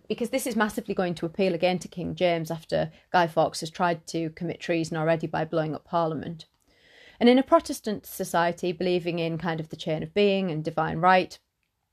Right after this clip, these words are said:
the audience would desire that reorder, um, and for Macbeth to suffer and finally be killed. When he says he can wade no more, that almost suggests, kind of a little prematurely to be honest, that he's already admitting defeat and losing hope and purpose from a ver-, very, very early stage.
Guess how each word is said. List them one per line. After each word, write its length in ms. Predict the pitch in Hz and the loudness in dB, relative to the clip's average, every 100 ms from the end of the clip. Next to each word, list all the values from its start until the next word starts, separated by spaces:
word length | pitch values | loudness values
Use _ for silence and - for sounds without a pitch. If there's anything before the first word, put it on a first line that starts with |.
| _ _ - | _ _ -6
the 140 | 196 202 | 4 8
audience 420 | 208 214 190 190 | 8 6 0 0
would 220 | 220 220 | 0 0
desire 600 | 202 170 160 156 160 165 - | -4 -2 0 0 0 -2 -2
that 180 | 170 - | -2 0
reorder, 680 | 170 165 151 151 156 151 156 - _ - | 2 4 2 2 -2 -4 -6 -20 _ -2
um, 420 | 156 160 160 147 | 0 0 -2 -4
and 200 | - 170 | -4 -4
for 80 | 185 | -2
Macbeth 400 | 170 - 175 175 | -2 0 -2 -2
to 80 | - | -8
suffer 300 | 160 165 160 | -4 -4 -2
and 240 | 156 160 160 | -4 -4 0
finally 400 | 175 160 156 147 | 0 2 0 0
be 140 | 156 | -4
killed. 480 | - 170 151 151 - _ _ _ _ _ _ _ - - - - _ | -2 -2 0 -4 -10 _ _ _ _ _ _ _ -20 -20 -20 -20 _
When 160 | 269 320 | 4 6
he 100 | 339 | 6
says 200 | 320 285 | 4 2
he 60 | |
can 160 | 277 254 | 2 4
wade 180 | 262 220 | 4 4
no 280 | 214 220 | 4 4
more, 360 | 214 240 240 170 | 4 4 4 4
that 160 | 220 - | 2 2
almost 360 | 311 311 294 | 2 2 0
suggests, 960 | - 214 - 254 233 180 - - - - | -4 -4 2 4 4 0 -8 -12 -12 -10
kind 220 | - 196 | -4 -2
of 60 | 190 | 2
a 60 | |
little 160 | 226 269 | 2 2
prematurely 580 | - 214 175 - 220 226 | 2 2 2 2 2 2
to 120 | - | 0
be 80 | 131 | -2
honest, 180 | 143 160 | -2 -6
that 80 | |
he's 140 | 190 196 | -2 4
already 340 | 196 190 226 | 6 6 4
admitting 460 | 202 185 180 165 156 | 0 0 -4 -6 -6
defeat 440 | 147 - 185 190 | -6 -4 -4 -4
and 180 | 170 170 | -6 -2
losing 320 | 175 170 170 | -2 -2 -4
hope 280 | 156 180 170 | 0 0 0
and 100 | 156 | -2
purpose 360 | 180 175 170 - | 0 0 -2 -6
from 140 | 165 | -4
a 60 | 160 | 2
ver-, 280 | 170 165 160 | 2 2 -2
very, 300 | 165 190 185 | 2 4 4
very 280 | 175 170 165 | 2 2 2
early 180 | 160 | 0
stage. 520 | 156 - 185 151 - | -2 2 2 2 -4